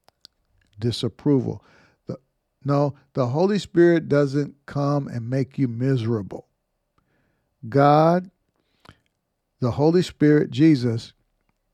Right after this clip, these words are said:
will never give you any disapproval or a sense of,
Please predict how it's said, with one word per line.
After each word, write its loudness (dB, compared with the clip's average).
will 4
never 2
give 0
you -2
any -4
disapproval -2
or 2
a -4
sense -6
of, -6